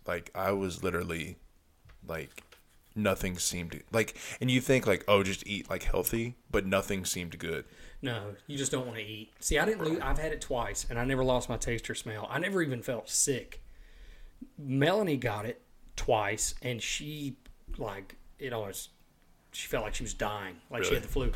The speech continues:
Speaker 2: Now, I did have the flu. I had the flu, uh, while Melanie was, like, six or seven months pregnant.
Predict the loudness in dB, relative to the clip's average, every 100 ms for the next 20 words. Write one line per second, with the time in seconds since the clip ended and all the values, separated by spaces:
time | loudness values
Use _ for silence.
0 | 0 0 4 6 10 10 8 0 4 6
1 | 6 2 -8 -20 -20 -20 -20 -20 -16 2
2 | 4 6 4 0 2 4 4 4 2 -4
3 | -18 _ -20 -20 -20 -6 0 2 2 4
4 | 4 4 6 6 6 4 4 2 2 -2
5 | -4 -12 -20 _ _ _ _ _ -2 -2
6 | -2 -12 -2 4 6 6 4 4 6 6
7 | 4 0 -2 -4 -2 -2 -6